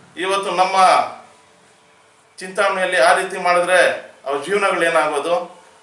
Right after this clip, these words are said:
ಕೆಳಗಡೆ ಹೋಗ್ತಾ ಹೋಗ್ತಾ ಯಾರೋ ಪರ್ಚೇಸ್ ಮಾಡ್ಕೊಂಡು ಕವರಲ್ಲಿ ಹಾಕೊಂಡು ಹೋಗ್ತಾ ಇರ್ತಾನೆ. ಅದೇಗೋಸ್ಕರ ಹೋಗ್ಬಿಟ್ಟು ತಗೊಂಡ್ ಬರಕ್ಕೆ ಸಾಧ್ಯನಾ?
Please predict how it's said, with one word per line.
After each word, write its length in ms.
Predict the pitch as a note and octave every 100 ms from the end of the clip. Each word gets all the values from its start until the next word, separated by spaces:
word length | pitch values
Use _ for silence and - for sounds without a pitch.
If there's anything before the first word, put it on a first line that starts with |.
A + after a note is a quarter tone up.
| _ -
ಕೆಳಗಡೆ 320 | C3+ F3 G3
ಹೋಗ್ತಾ 280 | F3+ F#3+ G#3
ಹೋಗ್ತಾ 320 | G3 G3+ A3
ಯಾರೋ 260 | G#3+ G#3+ G#3+
ಪರ್ಚೇಸ್ 340 | G#3 G#3+ G#3
ಮಾಡ್ಕೊಂಡು 380 | G3 G3 G#3 G3+
ಕವರಲ್ಲಿ 340 | G3+ G3+ F#3+
ಹಾಕೊಂಡು 260 | F#3 F#3+ F#3+
ಹೋಗ್ತಾ 300 | G3+ G3+ F#3
ಇರ್ತಾನೆ. 600 | E3+ C#3 G#2+ G#2+ - - _ _ _ _
ಅದೇಗೋಸ್ಕರ 680 | G2+ G#2+ F3+ G#3+ G#3 G#3 G#3
ಹೋಗ್ಬಿಟ್ಟು 600 | F3+ F#3+ G3 F#3+ G3 F3+
ತಗೊಂಡ್ 280 | D3 G3 G3+
ಬರಕ್ಕೆ 540 | G3 F#3+ G3 E3+ -
ಸಾಧ್ಯನಾ? 720 | F#3+ G3+ G3 D#3 F3 - -